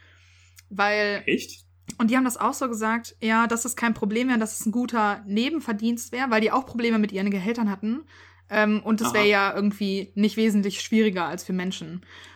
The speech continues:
Speaker 1: Und
Speaker 2: Aha.
Speaker 1: da hatte ich aber das Gefühl, dass es so ein bisschen gering geschätzt wurde.
Speaker 2: Ah,
Speaker 1: Also da war es
Speaker 2: ja,
Speaker 1: quasi
Speaker 2: ja.
Speaker 1: genau in die andere Richtung.
Speaker 2: Ja, kann natürlich sein.
Speaker 1: Vielleicht aber auch, weil es halt primär eine Ärzte-Serie war.
Speaker 2: Sicher, und halt auch eine Comedy-Serie. Ja.
Speaker 1: Klar.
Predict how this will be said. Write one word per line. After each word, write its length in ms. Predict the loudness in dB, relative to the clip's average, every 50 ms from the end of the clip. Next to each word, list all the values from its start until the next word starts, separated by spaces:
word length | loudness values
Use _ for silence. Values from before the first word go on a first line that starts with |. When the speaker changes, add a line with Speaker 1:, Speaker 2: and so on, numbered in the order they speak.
| -20 -20 -20 _ -4
Speaker 1:
Und 340 | 0 0 2 2 2 2 0
Speaker 2:
Aha. 100 | 2 4
Speaker 1:
da 140 | 4 4
hatte 100 | 2 2
ich 60 | -2 -2
aber 120 | -2 0
das 260 | 0 0 0 -2 -4 -2
Gefühl, 180 | -2 0 2
dass 140 | 2 2 0
es 60 | 2
so 60 | 4
ein 60 | 4 4
bisschen 240 | 4 4 2 2
gering 240 | 4 4 4 6 6
geschätzt 400 | 6 4 2 0 -4 -6 -6 -6
wurde. 380 | -4 -2 0 0 -2 -4 -6 -8 _ _ _ _ _ _ _ _ _ _ _
Speaker 2:
Ah, 80 | 2 4 4
Speaker 1:
Also 120 | 4 4 4
da 180 | 2 4 4 4
war 80 | 2
es 80 | 2 0
Speaker 2:
ja, 40 | -2
Speaker 1:
quasi 240 | -2 -2 0 0
Speaker 2:
ja. 60 | 0 0
Speaker 1:
genau 160 | 0 0 0
in 80 | 0
die 100 | 0 -2
andere 240 | -2 -2 -2 -4 -4
Richtung. 440 | -6 -8 -6 -6 -8 -6 -6 -8 -10 -12 _ _ _ _ _ _ _ _ _ _ _ _ -20 _ _ _ -20 _ -4 -2
Speaker 2:
Ja, 300 | 0 0 0 -2 -6 -10 _ _ _ _ _ _ _ _ _ _ -12
kann 100 | -8 -8
natürlich 300 | -8 -8 -8 -10 -10 -10
sein. 260 | -10 -10 -10 -10 -8 -2
Speaker 1:
Vielleicht 240 | 2 2 2 4 2
aber 120 | 0 0 0
auch, 80 | 0
weil 140 | 0 -2 -2
es 100 | -2 -2
halt 220 | -4 -6 -6 -8 -14 -18 -14 -6
primär 420 | 2 4 6 6 6 4 2 0
eine 180 | 0 -2 -2 -2
Ärzte-Serie 560 | -4 -4 -6 -6 -8 -8 -8 -8 -10 -10 -10
war. 200 | -10 -10 -10 -12 -14 _ _ _ _ _ _ _ _ _ _ _ _ _ _ _ _ _ _ _ _ _ _ _ _ _ _ _ _ _ _ _ _ _ _ _ -20 -20 -20 _ -6
Speaker 2:
Sicher, 300 | -2 -2 -2 0 -2 -2
und 160 | -2 -4 -2
halt 140 | -4 -4 -4
auch 100 | -6 -6
eine 120 | -6 -6
Comedy-Serie. 680 | -4 -4 -6 -4 -6 -8 -8 -8 -10 -8 -10 -10 -12 -14 _ _ -14
Ja. 100 | -12 -8
Speaker 1:
Klar. 360 | -6 -4 -4 -6 -6 -12